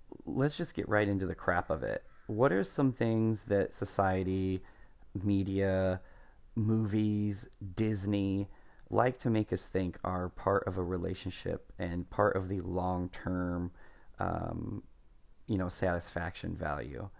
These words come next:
Honestly, I believe chemistry is number one. Uh,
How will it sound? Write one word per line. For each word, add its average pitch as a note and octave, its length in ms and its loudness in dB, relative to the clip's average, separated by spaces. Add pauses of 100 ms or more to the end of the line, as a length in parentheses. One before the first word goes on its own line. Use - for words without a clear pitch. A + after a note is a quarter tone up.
(1040)
Honestly, E3 720 2
I A2+ 120 2
believe C#3+ 420 -2
chemistry G#2+ 640 0
is F#2+ 140 2
number F#2+ 240 2
one. E2 420 -4 (1160)
Uh, E2+ 400 0